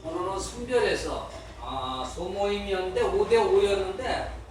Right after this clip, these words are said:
야, 십이 대 십일 호, 십이 대 십일 호 해가지고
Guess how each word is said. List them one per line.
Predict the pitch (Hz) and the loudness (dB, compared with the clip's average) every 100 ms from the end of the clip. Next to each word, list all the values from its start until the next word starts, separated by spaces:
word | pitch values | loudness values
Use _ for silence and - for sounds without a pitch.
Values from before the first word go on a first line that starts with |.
| - - - - - - - 170 | -16 -16 -12 -8 -8 -8 -16 -8
야, | 180 180 180 175 170 | 2 2 2 0 -2
십이 | - - - 247 | -8 -10 -10 -6
대 | 254 233 | 4 4
십일 | - - 254 453 | 4 -4 -4 4
호, | 427 440 - - - | 6 8 6 2 -4
십이 | - - - | -12 -14 -8
대 | 453 | -4
십일 | 427 - 262 285 | -2 -4 -8 -6
호 | 269 247 | 0 2
해가지고 | 208 196 190 196 262 262 - | 2 0 -2 -2 0 -2 -6